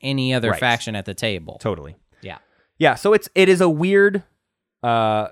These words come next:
Speaker 2: needle to thread, basically, because you can pick the dark side or you can pick the,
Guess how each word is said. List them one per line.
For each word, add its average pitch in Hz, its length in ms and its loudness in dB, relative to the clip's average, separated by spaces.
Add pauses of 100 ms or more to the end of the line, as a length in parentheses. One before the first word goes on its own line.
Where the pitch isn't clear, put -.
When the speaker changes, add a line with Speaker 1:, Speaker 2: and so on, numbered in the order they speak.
Speaker 2:
needle 131 380 -2
to - 120 -12
thread, 90 480 -10 (280)
basically, 98 440 -14
because 95 540 -8 (320)
you 135 200 0
can 135 320 -4
pick - 340 -2
the 143 140 -4
dark 120 280 0
side 117 340 -4
or 113 160 -6
you 107 140 -4
can 101 160 -8
pick - 380 -8
the, 98 340 -2